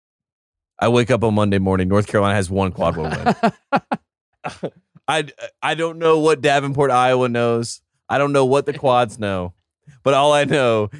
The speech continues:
Speaker 1: is that the numbers are changing too much,
Speaker 2: This
Speaker 1: and the n-,
Speaker 2: is
Speaker 1: and we cannot. This cannot be the guiding hand.
Speaker 2: I've, I've identified the problem, Jim. It's that
Speaker 1: <laughs>
Speaker 2: Tate, uh, Tate's enemy right now doesn't have a face.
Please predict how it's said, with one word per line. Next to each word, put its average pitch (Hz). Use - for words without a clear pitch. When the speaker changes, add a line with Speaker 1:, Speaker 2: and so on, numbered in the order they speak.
Speaker 1:
is 123
that 135
the 135
numbers 160
are 143
changing 131
too 127
much, 90
Speaker 2:
This 139
Speaker 1:
and 135
the 131
n-, 143
Speaker 2:
is 139
Speaker 1:
and 147
we 147
cannot. 143
This 156
cannot 147
be 131
the 123
guiding 107
hand. 165
Speaker 2:
I've, -
I've 185
identified 175
the 143
problem, 135
Jim. 151
It's 123
that 120
Speaker 1:
<laughs> 117
Speaker 2:
Tate, 156
uh, 127
Tate's 151
enemy 139
right 160
now 165
doesn't 123
have 113
a 98
face. -